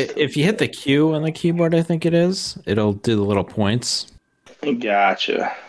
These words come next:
Speaker 1: So that's ten, twenty, thirty. All right,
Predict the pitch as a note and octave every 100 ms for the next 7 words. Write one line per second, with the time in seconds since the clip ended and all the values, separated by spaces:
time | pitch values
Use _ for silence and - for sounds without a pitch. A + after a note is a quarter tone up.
0 | - _ _ _ - - - - - -
1 | A2 G#2+ - - - - A2+ G#2 G2 G#2+
2 | - - - _ _ _ - - - -
3 | - - - - - _ _ - - C3
4 | F#3 -